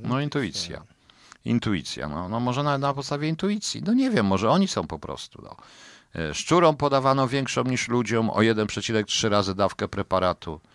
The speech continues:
No i teraz jest taka mądre słowo, mądre słowo o jakichś tkankach tłuszczowych, otoczkach, różnych rzeczach, proszę państwa, tak, żeby po prostu,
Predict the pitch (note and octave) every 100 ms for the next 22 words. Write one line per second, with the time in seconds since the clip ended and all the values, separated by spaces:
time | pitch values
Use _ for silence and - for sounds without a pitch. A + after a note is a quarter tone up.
0 | - - _ - B2+ C#3+ C3 A2 G#2+ G2
1 | E2 - F2+ - F#2+ - E2 E2+ F#2 F2
2 | D#2 D2+ - F2+ D#2+ D#2+ F2+ G#2 F2 E2+
3 | - G2 F2+ E2+ E2 E2+ - F2+ - -
4 | A2 G#2 F#2+ - G2 - G2+ F#2+ - F#2
5 | A#2 - G2 G#2 - F#2 G2+ F#2 A2 G#2
6 | G2 - F#2+ G2+ G2+ - G#2 E3+ F#3 -
7 | F#2 F#2+ E2+ D2+ D#2 A2 - G#2